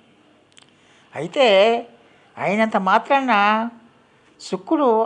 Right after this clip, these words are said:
అన్ని చోట్ల కూడా మీకు మేలు చేస్తాడన్నది లేదు. కొన్ని స్థానాల్లో ఆయన మేలు చేస్తాడు, కొన్ని చా-, స్థానాల్లో ఆయన మీకు అశుభ ఫలితాలను ఇస్తాడన్న విషయాన్ని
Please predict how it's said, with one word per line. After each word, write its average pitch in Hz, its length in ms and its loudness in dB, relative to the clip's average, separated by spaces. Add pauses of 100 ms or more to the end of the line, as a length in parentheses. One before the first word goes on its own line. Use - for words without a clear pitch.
అన్ని 202 380 -4
చోట్ల 240 400 2
కూడా 233 260 0
మీకు 202 600 -2 (440)
మేలు 185 320 0
చేస్తాడన్నది 170 1120 -2
లేదు. 123 320 -10 (1400)
కొన్ని 175 260 -4
స్థానాల్లో 226 580 2
ఆయన 214 200 2
మేలు 208 240 -2
చేస్తాడు, 214 640 0 (640)
కొన్ని 190 360 -2
చా-, 185 160 4
స్థానాల్లో 190 520 0
ఆయన 170 280 0
మీకు 156 480 -8 (480)
అశుభ 233 520 2
ఫలితాలను 202 500 2
ఇస్తాడన్న 147 500 -6
విషయాన్ని 135 640 -8